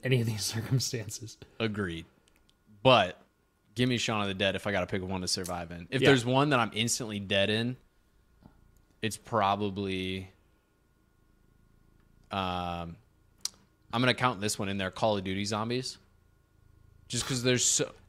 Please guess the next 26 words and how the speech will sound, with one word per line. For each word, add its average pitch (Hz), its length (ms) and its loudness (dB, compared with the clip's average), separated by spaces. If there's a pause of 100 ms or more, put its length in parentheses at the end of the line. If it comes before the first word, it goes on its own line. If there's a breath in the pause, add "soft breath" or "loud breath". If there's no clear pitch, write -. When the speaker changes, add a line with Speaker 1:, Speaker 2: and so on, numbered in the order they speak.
(100)
Speaker 1:
Yeah, 175 140 2
'cause 123 160 0
they're 120 100 4
fucking 143 340 2
fast 143 320 4
as 135 80 0
shit. - 400 2
Speaker 2:
Yeah, 165 140 6
there's 120 200 4
so 143 300 4
many 113 240 2
of 101 120 2
'em 98 80 -6
Speaker 1:
And 95 60 -6
Speaker 2:
too, 139 180 4
Speaker 1:
it's 101 60 2
Speaker 2:
like, 104 180 2
and 120 200 2
they 117 80 6
just 113 160 -2
keep 151 60 0
Speaker 1:
never 139 180 6
ending 135 220 4
Speaker 2:
coming. 110 120 0
Speaker 1:
rounds. 113 140 0
Speaker 2:
Yeah, 131 80 6